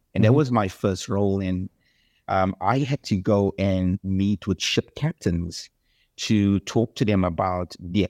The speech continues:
Speaker 1: contract that they were signing. Um, so there was legal connection, and educate them on the call tariffs and how expensive it would be if they exceeded the minutes that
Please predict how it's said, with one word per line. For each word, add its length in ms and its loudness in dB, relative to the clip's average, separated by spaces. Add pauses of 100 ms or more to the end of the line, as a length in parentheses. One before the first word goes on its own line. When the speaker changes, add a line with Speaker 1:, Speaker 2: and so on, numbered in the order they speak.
Speaker 1:
contract 560 0
that 160 -6
they 120 0
were 140 0
signing. 600 0 (160)
Um, 280 -6
so 140 -6
there 160 2
was 220 -2
legal 380 -2
connection, 640 -2 (540)
and 360 0 (440)
educate 680 0
them 300 0
on 240 -2
the 280 -2 (420)
call 560 0
tariffs 640 -4 (440)
and 380 0 (200)
how 60 4
expensive 640 2
it 60 2
would 240 -2
be 380 0
if 160 -2
they 140 0
exceeded 540 -2
the 80 -4
minutes 440 2
that 180 -4